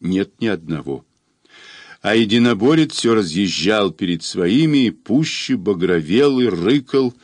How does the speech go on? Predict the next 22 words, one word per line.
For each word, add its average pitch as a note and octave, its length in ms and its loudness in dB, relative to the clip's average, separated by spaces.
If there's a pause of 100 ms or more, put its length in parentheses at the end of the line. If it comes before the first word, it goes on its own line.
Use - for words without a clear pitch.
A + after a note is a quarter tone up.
(320)
отрыгивая A2 840 2
обрывки A#2+ 840 -2 (380)
то A#2 120 0
ли A2+ 140 2
молитв, G#2 640 0
то A2 140 0
ли A#2 120 0
ругательств. F#2 760 -6 (400)
И G2+ 60 -2
за G2 160 0
его B2+ 260 4
спиной C3 600 2
уже A2+ 420 0
похохатывали. C3+ 1120 -6 (1400)
Но C3+ 140 2
вот F#3 180 4
облегчающий D#3 840 0
выдох C3 440 0
прошелестел F#2+ 760 -2
по G2 180 -2
русским G2+ 400 -4
рядам. E2+ 460 -4